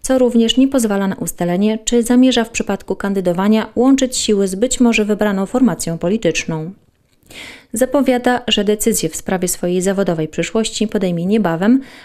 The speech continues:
ale konkretnego terminu nie określa. Mirosław Karolczuk, włodarz Augustowa, mimo naszych kilkukrotnych prób skomunikowania się, nie znalazł czasu, by odpowiedzieć na pytanie dotyczące jego planów wyborczych i ewentualnej decyzji o partyjnym lub bezpartyjnym komitecie wyborczym.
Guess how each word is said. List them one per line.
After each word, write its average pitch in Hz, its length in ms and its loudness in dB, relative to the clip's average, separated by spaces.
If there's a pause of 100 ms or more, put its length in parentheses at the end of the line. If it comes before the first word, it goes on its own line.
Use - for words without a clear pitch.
(100)
ale 214 240 0
konkretnego 277 600 2
terminu 175 460 -2 (100)
nie 185 200 2
określa. 160 580 -4 (160)
Mirosław 302 440 2
Karolczuk, 175 600 -2
włodarz 208 420 0
Augustowa, 180 680 -2 (140)
mimo 214 300 4
naszych 208 400 0
kilkukrotnych 220 720 -2
prób 180 260 -2
skomunikowania 185 760 -2
się, 220 240 0
nie 269 240 2
znalazł 240 360 2
czasu, 196 320 -2
by 190 140 -4
odpowiedzieć 226 520 0
na 185 100 -2
pytanie 208 380 0
dotyczące 233 520 0
jego 175 200 -2
planów 170 440 -4
wyborczych 185 600 -2 (320)
i 262 140 2
ewentualnej 240 600 2
decyzji 175 460 -2
o 180 100 -8
partyjnym 220 560 2
lub 185 300 -6
bezpartyjnym 202 680 -2
komitecie 220 480 2
wyborczym. 165 680 -4